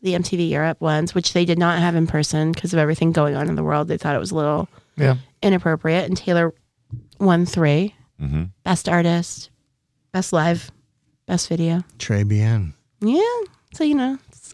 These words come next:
Speaker 1: all coming up Taylor still.
Speaker 3: Oui.
Speaker 1: Grammy nominations are about to come out, so we're expecting a big number of nominations for Taylor.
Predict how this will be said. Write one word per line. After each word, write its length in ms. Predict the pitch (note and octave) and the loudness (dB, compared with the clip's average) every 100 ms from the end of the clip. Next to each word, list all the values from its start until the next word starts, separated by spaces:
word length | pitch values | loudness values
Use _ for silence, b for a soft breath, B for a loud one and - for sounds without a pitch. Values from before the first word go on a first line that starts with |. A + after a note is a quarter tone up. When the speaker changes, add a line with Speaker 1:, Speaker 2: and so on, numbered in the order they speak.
| - | -4
Speaker 1:
all 120 | G#3 | -2
coming 260 | - A3 A3+ | 0 0 0
up 100 | - | -2
Taylor 360 | - G3 F#3 | -2 0 0
still. 500 | G#3 - G3 F3+ A3+ - | -4 -6 -4 -2 -2 -6
Speaker 3:
Oui. 360 | F2+ G#2 C3+ E2+ _ _ b b b b b b b b b - G3+ | -4 -2 -2 -4 _ _ b b b b b b b b b -12 -4
Speaker 1:
Grammy 360 | F#3 F3+ F#3+ | -2 0 2
nominations 580 | F#3+ F#3 F#3+ F#3+ G3 F#3+ | 2 2 2 0 2 2
are 120 | F#3 | 2
about 220 | F#3 F3 F3 | 2 2 0
to 80 | F#3 | -2
come 240 | G3 F#3 | 0 2
out, 520 | F3 F3 G3+ A#3 G3+ | 2 2 0 -2 -8
so 120 | - | -4
we're 140 | F#3 F3+ | -2 -2
expecting 500 | - - F#3+ - F#3 | -2 -2 -2 0 0
a 60 | F3 - _ | 0 -6 _
big 460 | - F3 F3 F3+ F3+ - _ _ _ _ _ _ _ _ _ _ _ _ _ _ _ _ _ _ _ _ _ _ - | -2 0 2 0 -2 -6 _ _ _ _ _ _ _ _ _ _ _ _ _ _ _ _ _ _ _ _ _ _ 2
number 440 | F#3+ F#3+ F#3+ F3 | 4 6 4 4
of 80 | E3+ | 4
nominations 840 | E3+ E3+ F3 E3 D#3+ - E3+ F#3 | 4 4 4 2 0 -2 -2 -2
for 120 | - F#3+ | -2 -2
Taylor. 500 | E3+ D#3 D#3+ G3+ | -2 0 -2 -4